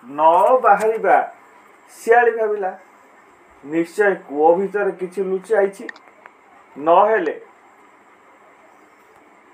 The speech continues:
ଏଡ଼େ ଡେରି କାହିଁକି କରନ୍ତା ସେ କୂଅରୁ ବାହାରିବା ପାଇଁ।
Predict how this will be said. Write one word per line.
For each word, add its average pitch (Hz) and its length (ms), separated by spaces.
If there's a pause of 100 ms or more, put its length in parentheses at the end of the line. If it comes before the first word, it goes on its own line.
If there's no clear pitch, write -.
(2000)
ଏଡ଼େ 220 300
ଡେରି 226 320
କାହିଁକି 247 600
କରନ୍ତା 233 420
ସେ 330 140
କୂଅରୁ 196 420
ବାହାରିବା 117 400
ପାଇଁ। - 180